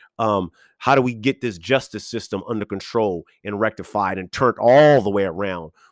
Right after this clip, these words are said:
We have no prevention methods. It's all aftercare services that's going into the judicial system. No, we need prevention to make sure our young folks never get there. Okay, so understand that things are going on,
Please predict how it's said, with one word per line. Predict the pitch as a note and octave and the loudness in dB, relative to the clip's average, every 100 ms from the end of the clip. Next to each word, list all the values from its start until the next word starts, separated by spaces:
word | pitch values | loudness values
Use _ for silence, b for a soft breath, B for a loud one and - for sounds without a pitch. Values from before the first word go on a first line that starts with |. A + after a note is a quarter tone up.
| _ | _
We | C3 | -4
have | C3+ A2+ | -2 0
no | B2 A#2+ | 0 0
prevention | - G#2+ A2+ C#3 - F#2+ | 0 0 0 0 -2 -4
methods. | F#2+ - D#2+ D2 - _ _ | -4 -8 -16 -18 -20 _ _
It's | G2 A2 | -12 -2
all | B2 A#2 - | 2 2 2
aftercare | C3 A#2+ - G2 - C3+ A#2 | 0 0 -4 -8 0 0 0
services | G#2+ F#2 F#2 - F#2 - b b | -6 -8 -10 -12 -12 -14 b b
that's | G#2+ F#2+ | -8 -6
going | G2 A2+ G#2 G#2 | 0 0 0 -2
into | G#2 - G#2+ | -8 -8 -8
the | F#2+ | -6
judicial | G2 F2+ A#2+ - | -8 -4 -2 -2
system. | G2 G2 - F2 D#2 b b | -8 -8 -10 -14 -16 b b
No, | G#2+ B2+ | 0 2
we | A2 C#3+ | 2 -2
need | C#3 A#2+ | -4 -6
prevention | - G2+ E2 F2+ C#3+ B2+ - D2+ C#2+ _ _ _ _ | -8 -10 -10 0 0 0 -6 -8 -10 _ _ _ _
to | - | -6
make | A#2+ A#2 | -4 -4
sure | - B2 | -2 -2
our | A2 | 0
young | A#2+ A#2 | -2 -4
folks | - A#2 B2+ | -4 -6 -6
never | A#2 G2+ | -8 -8
get | F2+ F#2+ A3+ - - | -16 -2 -2 -2 -4
there. | F#2+ - - _ _ _ | -6 -8 -20 _ _ _
Okay, | G2 - A#2+ A#2 b b | -8 -2 0 -2 b b
so | - B2+ | -4 -2
understand | A#2+ - D3 C3 G#2+ | -2 0 2 2 2
that | F2+ | 0
things | D3 C#3+ A#2 | 2 4 2
are | G#2 | -2
going | F#2 C3 B2 F#2+ - | 2 2 2 0 -4
on, | G2+ F2 D2+ C#2 | -2 -2 -6 -14